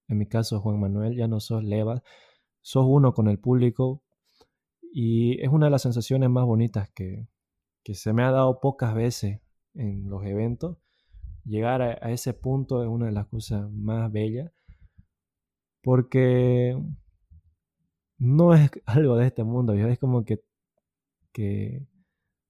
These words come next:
o no sé, no sabría describirlo, pero es muy bonito. Ahora, eso es cuando hay mucho público. Ahora, eh, otro tipo de eventos a los que he asistido,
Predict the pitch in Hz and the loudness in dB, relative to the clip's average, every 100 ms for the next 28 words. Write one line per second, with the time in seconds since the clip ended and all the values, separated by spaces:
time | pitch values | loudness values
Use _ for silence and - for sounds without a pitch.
0 | - 110 120 - 120 127 - 110 113 104 | -2 2 2 2 2 2 4 2 2 2
1 | 98 104 107 113 120 117 110 - 120 123 | 0 -2 0 0 0 -2 -2 -4 -2 0
2 | 113 113 127 - _ - 123 135 147 - | 0 0 -4 -10 _ -2 2 2 0 -6
3 | _ _ - 147 - 156 170 - - 120 | _ _ -2 0 2 4 4 0 -6 0
4 | 110 107 120 117 120 120 - - 110 92 | 2 2 0 0 2 0 -2 -2 0 -2
5 | 87 _ _ _ _ _ _ _ _ _ | -4 _ _ _ _ _ _ _ _ _
6 | _ _ _ - 113 117 107 95 139 190 | _ _ _ -2 4 6 6 2 -6 -10
7 | - 104 98 98 101 123 123 127 131 131 | -2 2 2 2 2 2 2 4 2 4
8 | 120 113 123 123 101 101 95 - 110 - | 6 8 6 4 2 0 -2 -2 -2 -2
9 | 117 123 123 123 165 | -4 0 0 0 -2